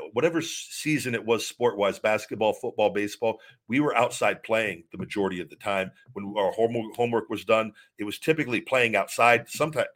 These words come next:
hours on end till dark came. Then we'd play hide and go seek in the dark a, a lot of times. I had a great childhood and neighborhood and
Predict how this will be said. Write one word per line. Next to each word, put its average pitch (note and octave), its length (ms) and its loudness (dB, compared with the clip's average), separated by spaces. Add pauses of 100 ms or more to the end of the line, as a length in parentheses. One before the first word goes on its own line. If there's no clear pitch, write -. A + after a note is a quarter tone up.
hours A#2+ 460 10
on G2+ 200 2
end G2 280 -2 (340)
till B2 160 -2
dark A#2 420 6 (140)
came. G#2 220 -4
Then D3+ 140 2
we'd F#3 140 -2
play B2 160 0
hide B2 140 2
and A#2+ 80 -8
go A#2+ 60 -6
seek A2+ 240 -8
in A#2+ 60 -8
the A2 80 -8
dark D#3 360 0
a, G2 220 2
a - 20 -10
lot G#2 140 2
of G2 80 -10
times. G#2 300 -8 (360)
I C3+ 80 4
had D#3+ 140 6
a G#2+ 60 -2
great A2+ 280 -4
childhood A2+ 480 -2
and G2+ 100 -10
neighborhood A2 560 -4
and F#2 220 -10